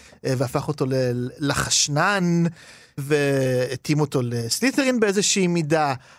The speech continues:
ובאיזשהו שלב הארי נתקף בכל מיני פיקפוקים ובעיות, עד שכדי כך הוא חושב, "האם לא משנה מה אני אעשה, יש בי משהו כזה אפל ורע ואין מה לעשות איתו?" ואני חושב שזה גם היחס של דמבלדור. כלומר, הוא אומר,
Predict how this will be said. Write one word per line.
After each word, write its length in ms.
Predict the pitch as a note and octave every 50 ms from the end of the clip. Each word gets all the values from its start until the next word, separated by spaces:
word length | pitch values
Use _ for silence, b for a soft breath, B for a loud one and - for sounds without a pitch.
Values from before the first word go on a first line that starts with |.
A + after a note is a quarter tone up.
| B -
ובאיזשהו 580 | C3 C#3+ C#3 B2+ C#3 D3+ G3+ B3+ B3 - B3
שלב 320 | - - D3 E3 G3+ E3+ C#3
הארי 260 | D3+ F#3 G#3 G#3+ F#3 -
נתקף 380 | D3 C3+ - - - - G#3+ B3+ -
בכל 140 | - - B3+
מיני 180 | A#3+ A3+ G3+ F3+
פיקפוקים 540 | - - F#3 - - - F3 - - F#3 F3
ובעיות, 300 | F3 D#3 C#3 D3 C#3+ C#3
עד 120 | - C#3+ -
שכדי 200 | - - D3+ D3+
כך 100 | F3 -
הוא 100 | G3+ -
חושב, 200 | - - C4+ F#3+ B B B B B B B -
"האם 400 | C#3+ D3 - E3+ A#3 D4 D4+ A#3+
לא 180 | E3 D3 D#3+ F#3+
משנה 440 | A3+ A#3+ - - D#3+ C#3 D#3 G3 G3
מה 280 | D3+ C3+ C3 C3 D#3
אני 260 | G3+ G#3 G#3 F3+ D#3+ D3
אעשה, 460 | C3+ - - - - - E3 E3+ F#3 F#3 F#3 b b b b b b -
יש 460 | C#3+ C3 B2+ C#3 C#3 D#3+ F#3 - - G3
בי 400 | F#3 G#3+ G#3+ G#3 G3+ G3+ G3+ G#3 -
משהו 560 | C#3+ C3+ C#3+ D#3 E3 D#3+ - - F#3 F3+ F3
כזה 480 | - - D#3 C#3+ D3+ D#3 D#3 D3+ B2 C3+
אפל 500 | B2 - - E3+ D#3 E3+ F3 E3+ E3+ E3 - C#3+ B2+
ורע 340 | C#3 C3+ B2 C3+ C#3+ D#3 D#3 C#3 C3
ואין 640 | C#3+ B2+ A2+ - _ _ _ _ _ - F3+ F3 F3+
מה 120 | F#3 F3+
לעשות 360 | D#3 C#3+ B2+ B2 - F3 E3+
איתו?" 240 | A#3+ G#3+ - B3 A#3+ A#3 B B B B B B B B
ואני 560 | D#3+ C#3+ B2+ C3 C3+ D3 D#3 D3 D3+ D#3 E3+
חושב 380 | C#3+ D3 E3+ D#3 - A#3 A#3+ A#3+
שזה 840 | - - A#3 G#3+ G#3 G3+ G3+ G3 F#3+ F#3 F#3 D#3 D#3 C#3+ D3 G3 G3
גם 180 | B3 B3+ G#3+
היחס 300 | D#3+ D3 C#3 - F3 -
של 160 | - G3+ G#3
דמבלדור. 680 | G3 G3+ A3 G#3+ G3+ F3+ E3 C#3+ B2+ B2 B2+ A2+ A2 A2 -
כלומר, 200 | - C3+ C3 C3
הוא 60 | B2+
אומר, 240 | C3 C#3+ F3 F#3